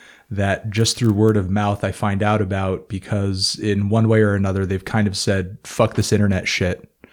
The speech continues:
Um, which, I mean, uh, it, in one sense, I think the internet is great. You know, it allows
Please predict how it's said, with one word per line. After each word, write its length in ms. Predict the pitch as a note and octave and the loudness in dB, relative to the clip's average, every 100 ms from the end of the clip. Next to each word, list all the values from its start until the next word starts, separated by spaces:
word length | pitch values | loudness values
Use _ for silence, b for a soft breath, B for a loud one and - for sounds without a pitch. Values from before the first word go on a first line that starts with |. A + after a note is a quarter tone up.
| B B B B B | B B B B B
Um, 540 | G2 F#2+ F#2+ F#2+ F#2+ _ - | 2 2 2 2 0 _ -4
which, 260 | A#2 A2+ - | 0 0 0
I 80 | A#2+ | 2
mean, 380 | A#2+ A#2+ A2+ G#2+ | 2 4 4 2
uh, 300 | G#2+ G2+ G2 | 0 -2 -4
it, 340 | - A2 G#2 - | -4 -6 -6 -2
in 260 | A#2+ A#2 | 0 2
one 380 | G#2+ D#3 F#3+ - - | 2 2 2 -2 -8
sense, 320 | - A#2+ A2 | -2 0 0
I 60 | G#2 | -2
think 160 | A#2 | -2
the 140 | A#2+ A2+ | -4 0
internet 260 | A#2 A2 | 2 2
is 160 | G2+ G2 | 0 -2
great. 300 | A#2 B2 G2 | 0 2 2
You 60 | G2 | 0
know, 140 | G2 | 0
it 60 | G2 | 0
allows 640 | G2+ G2+ G2 F#2+ - | 0 0 0 -4 -6